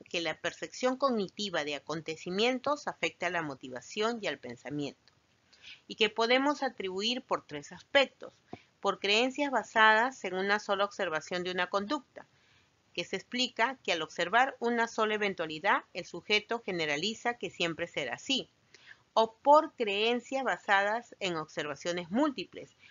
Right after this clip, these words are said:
donde el sujeto, al observar eventos repetitivos, se genera en él una idea de atribución. O tal vez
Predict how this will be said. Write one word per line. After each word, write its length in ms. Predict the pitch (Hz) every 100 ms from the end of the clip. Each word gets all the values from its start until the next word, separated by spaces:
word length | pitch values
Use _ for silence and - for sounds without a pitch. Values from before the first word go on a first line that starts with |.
| _
donde 280 | - 196 196
el 80 | 190
sujeto, 500 | 208 196 254 240 160
al 140 | 151
observar 500 | 160 - 180 202 190 -
eventos 520 | 180 175 226 254 180 160
repetitivos, 960 | 165 - 220 277 - 262 196 214 - - - _
se 160 | 262
genera 380 | 285 269 233 226
en 120 | 226
él 280 | 208 208 220 -
una 220 | 196 185
idea 300 | 165 175 180
de 100 | 170
atribución. 600 | - 147 - - - - _ _ _ _ - - - -
O 160 | 330 349
tal 260 | 285 247
vez 340 | 214 226 269